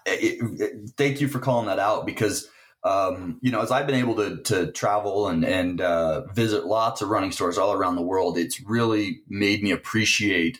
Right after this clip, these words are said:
um, Runner's Corner. I, I feel like, um, to this day, and, and particularly twenty years ago, um, we were very, very technical. We were always ahead of the game in terms of that. And so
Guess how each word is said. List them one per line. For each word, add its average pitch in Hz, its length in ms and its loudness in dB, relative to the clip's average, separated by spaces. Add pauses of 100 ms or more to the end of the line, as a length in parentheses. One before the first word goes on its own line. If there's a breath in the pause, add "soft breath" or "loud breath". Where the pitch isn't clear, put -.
(140)
um, 78 320 2
Runner's 90 320 0
Corner. 82 480 -2
I, 87 180 2
I 90 180 0 (300)
feel 98 300 2
like, 87 320 0 (440 loud breath)
um, 85 680 0
to 123 100 4
this 104 160 0
day, 95 400 2
and, 85 80 0
and 87 260 0
particularly 85 720 -2
twenty 90 300 0
years 101 240 2
ago, 80 380 0 (280 loud breath)
um, 82 460 2
we 113 160 2
were 117 220 2 (280)
very, 113 380 2
very 95 220 0
technical. - 560 -2
We 87 100 2
were 92 100 2
always 92 300 2
ahead - 260 0
of 85 60 2
the 85 100 0
game 90 300 0
in 82 80 2
terms 87 340 0
of 76 140 -4
that. 80 240 2
And 85 100 -8
so - 300 0